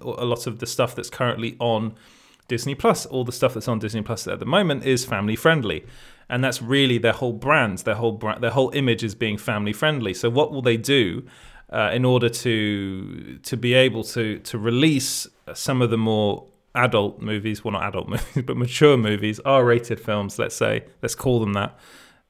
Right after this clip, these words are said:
eighteen plus movies, or maybe actually fifty, fifteen in the U K, I think it would be, because they've also got a huge back catalogue now. Now that they've, uh, acquired the rights to Twentieth Century Fox,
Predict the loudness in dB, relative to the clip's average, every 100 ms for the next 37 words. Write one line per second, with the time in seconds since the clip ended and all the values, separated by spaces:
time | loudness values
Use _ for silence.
0 | _ 4 4 2 -4 -4 -10 _ 0 0
1 | 0 -6 -6 -4 -4 -6 -14 _ _ _
2 | -20 _ _ _ _ _ _ _ -8 -6
3 | -4 -6 -8 -10 -8 -6 -6 2 4 4
4 | 4 2 2 -2 -4 -2 -2 -2 -6 -6
5 | -6 -6 -6 -14 -20 -20 -20 -20 _ _
6 | 0 2 4 4 6 4 6 6 6 6
7 | 6 8 8 6 0 -6 0 4 4 2
8 | 4 4 2 -8 -6 -4 -4 -4 -8 0
9 | 2 4 4 0 0 -4 -20 -18 -2 0
10 | 0 0 4 6 4 2 -8 -14 -6 2
11 | 2 2 -4 -4 -4 -4 -6 -6 -6 2
12 | 4 4 -2